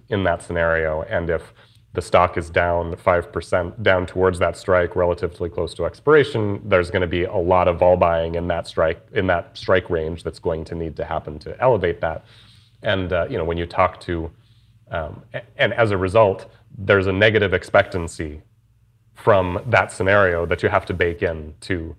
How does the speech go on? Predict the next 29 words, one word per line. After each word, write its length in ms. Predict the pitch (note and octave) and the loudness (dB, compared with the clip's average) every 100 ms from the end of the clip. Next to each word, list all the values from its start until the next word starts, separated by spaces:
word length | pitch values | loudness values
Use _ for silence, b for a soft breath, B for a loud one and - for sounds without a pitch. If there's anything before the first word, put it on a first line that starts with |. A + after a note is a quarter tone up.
| _ - | _ 2
how 120 | G2 | 2
are 60 | |
you 80 | F2+ | 2
thinking 260 | E2+ D#2+ D#2 | -2 -8 -8
about 220 | D2+ D2 | -10 -10
that. 140 | E2+ | -10
So 140 | - G2 | -2 -2
a 40 | |
naive 560 | G2 G2 G#2 A#2 G#2+ F#2+ | 2 2 2 0 -2 -4
kind 300 | - F#2+ F2+ | 0 0 0
of, 220 | E2+ - b b b | -4 -6 b b b
"Well, 240 | A2 G#2 G2 | 4 6 6
I 80 | F#2+ | 2
think 200 | G#2 F2 | 0 2
long-term 760 | F2+ G2 G2 F#2+ G2 F#2 E2+ | 2 4 2 -2 -2 0 -2
spot 480 | - - F2 - - | -6 0 0 -2 -4
vol," 240 | F#2+ F2 | -2 -2
so 120 | - F2 | -2 -6
skew 360 | - B2 G#2 | -4 0 0
is 80 | F#2 | 2
all 160 | F2+ F2 | 2 2
about, 280 | E2 E2 | 0 -2
like, 160 | E2 D2+ | -4 -10
spot 340 | - - E2 | -6 -2 0
vol 220 | F2 E2 D#2 | 0 -2 -2
covariance, 680 | E2 D2+ D#2 D2+ C#2+ - | -6 -6 -6 -6 -8 -12
the 80 | - | -10
fact 300 | - E2 - | -4 -6 -6
that 160 | D#2 | -12